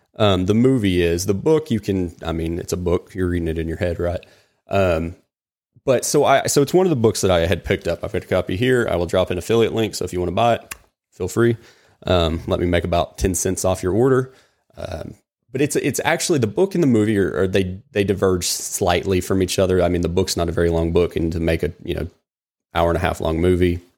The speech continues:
gotta, gotta fill in some blanks. But it's interesting. Um, what I was thinking about, though, was that quote.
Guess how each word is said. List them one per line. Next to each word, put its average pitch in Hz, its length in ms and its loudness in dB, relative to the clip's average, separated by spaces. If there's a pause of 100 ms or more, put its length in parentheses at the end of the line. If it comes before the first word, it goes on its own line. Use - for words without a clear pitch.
(600)
gotta, 82 280 -2
gotta - 180 2
fill 85 220 0
in 80 60 -2
some 90 140 -4
blanks. 90 420 0 (460)
But 120 400 0 (600)
it's - 160 -4
interesting. 117 840 0 (200)
Um, 95 380 0
what 135 200 0
I 143 80 4
was 135 160 0
thinking 214 220 2
about, 113 180 2
though, 104 100 4
was 92 120 0
that 90 160 0
quote. - 380 -4